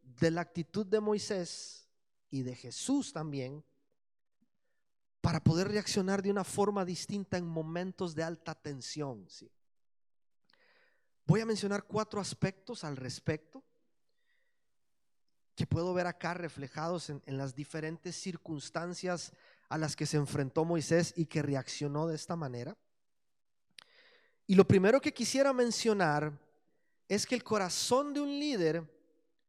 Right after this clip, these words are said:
se caracteriza para recordar, o se caracteriza por su capacidad para recordar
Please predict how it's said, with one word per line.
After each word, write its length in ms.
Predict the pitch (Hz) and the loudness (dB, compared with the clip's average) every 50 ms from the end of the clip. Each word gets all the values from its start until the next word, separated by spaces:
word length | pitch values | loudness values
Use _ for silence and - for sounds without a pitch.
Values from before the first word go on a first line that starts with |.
| _ _ _ _ _ _ _ _ | _ _ _ _ _ _ _ _
se 220 | - - - 202 190 | -14 -6 -2 -2 0
caracteriza 800 | - 185 180 180 180 - - 202 185 190 202 214 - 247 240 233 | 0 0 0 0 0 -2 0 0 0 0 0 0 2 2 2 0
para 340 | - - 208 202 196 185 180 | 0 2 2 4 4 4 4
recordar, 1160 | 175 180 190 175 - - 202 190 185 170 160 160 196 196 220 254 285 285 262 - - _ _ - | 2 2 0 0 2 2 2 4 2 2 2 4 6 6 6 6 4 0 -4 -8 -12 _ _ -6
o 80 | - | -4
se 140 | 165 - 196 | -2 -2 0
caracteriza 640 | - 190 175 180 170 - - 185 185 208 - 254 | 2 2 2 2 2 2 0 0 2 2 2 0
por 220 | 233 - 214 202 175 | 0 2 2 2 2
su 300 | - - - - 285 269 | 0 0 0 0 0 2
capacidad 840 | - 311 - - 285 262 - - 226 190 165 151 175 180 - - - | 0 -2 -2 0 -2 -2 -2 -2 -2 0 2 2 2 0 -2 -4 -2
para 220 | 185 180 175 180 | -2 0 0 0
recordar 720 | 175 165 175 160 - - 165 147 131 143 160 190 220 226 | 0 0 -2 -2 0 0 0 0 0 -2 -4 -4 -4 -4